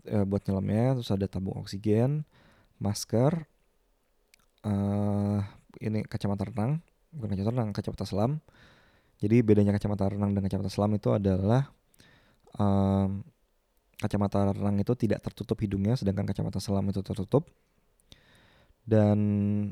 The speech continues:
apa lagi ya, ada fin sama pemberatnya juga. Dan sama baju selamnya. Baju selamnya itu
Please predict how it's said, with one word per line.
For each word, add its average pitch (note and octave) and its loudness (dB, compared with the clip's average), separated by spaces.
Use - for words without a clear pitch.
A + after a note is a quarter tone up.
apa G2 -4
lagi G#2 -2
ya, - -6
ada G#2 -2
fin C#3 0
sama G#2 -2
pemberatnya G#2 2
juga. F#2 -6
Dan B2+ 2
sama G#2 0
baju G2+ 2
selamnya. G2+ -4
Baju A#2+ 4
selamnya A#2+ 6
itu F#3+ 2